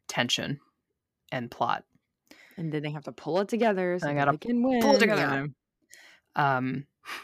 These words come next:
Speaker 1: so, uh, Finn pairs off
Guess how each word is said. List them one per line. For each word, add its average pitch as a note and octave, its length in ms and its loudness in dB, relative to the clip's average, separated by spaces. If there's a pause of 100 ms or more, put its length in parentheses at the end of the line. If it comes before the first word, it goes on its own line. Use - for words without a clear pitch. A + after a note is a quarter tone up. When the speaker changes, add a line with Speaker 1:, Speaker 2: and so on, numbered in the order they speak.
(240)
Speaker 1:
so, C#3+ 480 2 (160)
uh, C#3 360 0
Finn D#3 440 2
pairs D#3 440 2
off C3 480 4